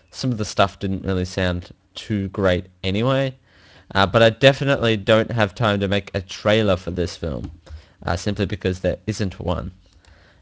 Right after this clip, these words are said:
Uh, now, uh,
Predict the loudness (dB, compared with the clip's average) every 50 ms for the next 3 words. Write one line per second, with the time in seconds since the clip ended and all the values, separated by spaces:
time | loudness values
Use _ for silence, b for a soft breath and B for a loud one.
0 | b -2 0 0 2 0 -2 -4 _ -2 0 4 4 4 6 4 4 2 0 -2
1 | -6 _ _ _ _ _ _ _ _ _ _ _ _ _ _ _ _ _ _ _
2 | 0 2 2 2 2